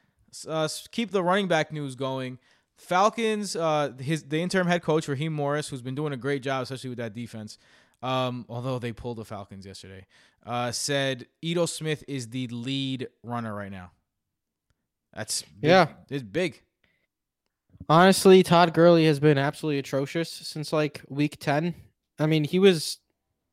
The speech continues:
Speaker 2: getting buoyed by his touchdowns, but he had some decent games earlier in the season. Like, against Carolina, he ran well. But at this point, with his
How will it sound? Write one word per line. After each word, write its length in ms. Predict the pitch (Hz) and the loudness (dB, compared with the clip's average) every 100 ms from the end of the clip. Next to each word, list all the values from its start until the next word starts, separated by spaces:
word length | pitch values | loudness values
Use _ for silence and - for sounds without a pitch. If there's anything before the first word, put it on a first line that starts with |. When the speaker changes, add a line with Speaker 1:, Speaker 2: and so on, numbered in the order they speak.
| _ 143 | _ 4
Speaker 2:
getting 300 | 175 165 139 | 4 6 4
buoyed 360 | 143 165 160 | 4 4 2
by 200 | 151 147 | 4 2
his 280 | 139 127 - | 2 -4 -4
touchdowns, 720 | - 160 - 185 196 196 - | -4 -4 0 2 2 -2 -6
but 280 | - 139 120 _ _ _ _ _ _ _ | 2 2 2 _ _ _ _ _ _ _
he 100 | 175 | 6
had 180 | 254 | 6
some 160 | 294 185 | 4 0
decent 380 | 143 165 180 170 | 0 0 0 2
games 280 | 165 170 160 | 2 2 4
earlier 200 | 160 160 | 4 2
in 80 | |
the 60 | 156 | -2
season. 300 | - 156 160 | -2 -2 0
Like, 100 | 143 | -4
against 240 | 135 139 | -2 -4
Carolina, 520 | - 156 143 139 151 160 | 2 2 4 4 2 2
he 140 | 156 | 2
ran 300 | 156 156 151 | 2 2 4
well. 380 | 156 151 151 _ _ _ _ _ _ | 6 6 4 _ _ _ _ _ _
But 120 | 143 | 2
at 80 | 139 | 4
this 160 | 165 - | 2 2
point, 360 | - 160 165 | 2 4 4
with 140 | 147 - | 2 2
his 460 | 139 123 120 - | 0 0 -8 -10